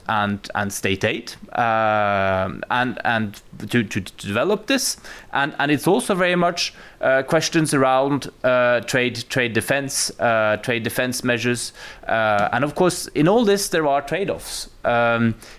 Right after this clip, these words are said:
if, if you were to, to say, "Okay, we want to, because of economic se-, security considerations, have magnesium produ-, production in, in Europe," and, and that means something in terms of tariff barriers,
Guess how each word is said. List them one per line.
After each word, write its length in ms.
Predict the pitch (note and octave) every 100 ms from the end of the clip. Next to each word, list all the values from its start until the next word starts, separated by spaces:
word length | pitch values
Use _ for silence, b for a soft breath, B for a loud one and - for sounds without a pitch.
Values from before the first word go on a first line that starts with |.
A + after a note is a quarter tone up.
| -
if, 320 | D3 C#3+ - -
if 200 | A#2+ -
you 100 | C3
were 340 | D#3 A3 C4+
to, 340 | - F3 D#3
to 180 | D3+ -
say, 280 | C#3+ C#3 B2+
"Okay, 320 | C3 B2+ A#2
we 100 | A#2+
want 360 | B2+ D#3 F#3+ -
to, 160 | C#3
because 440 | B2+ C3 E3+ G3 E3
of 240 | C#3+ A#2+ B B -
economic 520 | C#3 D#3 D#3 D#3+ C#3
se-, 280 | - C#3 C3
security 600 | - B2+ D#3+ D#3+ D#3 C3+
considerations, 920 | - A#2+ B2 A2 G#2 F#2+ G#2+ G2 - -
have 380 | - D#3+ D3 B2 B B B
magnesium 580 | - B2+ D3 F#3 D3+ C3+
produ-, 460 | C3+ B2 A2 - -
production 500 | A#2+ A2 - A2 G2 B B B -
in, 280 | B2+ C3+ - -
in 140 | C3
Europe," 440 | B2 B2+ G3+ - - B B B -
and, 200 | C3 C#3+
and 180 | C#3 C#3+
that 140 | C3+
means 280 | D3 E3 D#3+
something 360 | D3+ B2+ C3+ B2
in 100 | A2+
terms 280 | C#3 C3
of 120 | A2 -
tariff 400 | E3+ F#3 A#2+ -
barriers, 520 | G#2 G#2+ B3 B3